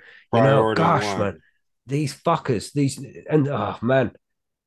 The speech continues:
Speaker 1: It winds me up 'cause you just see the corruption in this country as well and how much fucking money they're scooping off the top.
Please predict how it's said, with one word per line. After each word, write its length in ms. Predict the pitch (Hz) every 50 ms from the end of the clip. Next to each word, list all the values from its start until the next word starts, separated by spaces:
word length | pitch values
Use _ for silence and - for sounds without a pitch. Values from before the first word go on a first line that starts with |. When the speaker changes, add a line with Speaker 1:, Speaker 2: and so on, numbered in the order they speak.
| _ _ -
Speaker 1:
It 100 | 160 156
winds 260 | 185 208 202 180 -
me 80 | 143 156
up 160 | 160 120 -
'cause 140 | - 139 135
you 140 | 147 156 156
just 160 | 170 165 -
see 80 | - 165
the 100 | 139 135
corruption 440 | - - 139 143 - - - 127 120
in 80 | 110
this 120 | 104 95 -
country 360 | - 120 107 - - 107 104
as 100 | 98 -
well 140 | 127 117 110
and 80 | 104
how 140 | 107 143 147
much 200 | 135 135 127 -
fucking 260 | - 139 - - 123
money 220 | 120 131 131 127 123
they're 160 | 127 117 110
scooping 540 | - - - - - 151 135 127 127 131 117
off 160 | 104 - -
the 80 | - 101
top. 320 | - - 123 104 - -